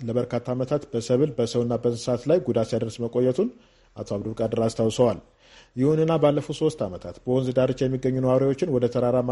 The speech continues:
ስፍራዎች በማስፈር ስራ በመሰራቱ በዘንድሮ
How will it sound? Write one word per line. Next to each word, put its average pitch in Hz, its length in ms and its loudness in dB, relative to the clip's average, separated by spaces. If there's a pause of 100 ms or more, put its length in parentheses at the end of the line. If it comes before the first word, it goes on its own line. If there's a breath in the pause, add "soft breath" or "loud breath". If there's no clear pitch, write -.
ስፍራዎች 127 360 -2
በማስፈር 123 420 -4
ስራ 127 200 -2
በመሰራቱ 127 560 2 (600 soft breath)
በዘንድሮ 123 380 2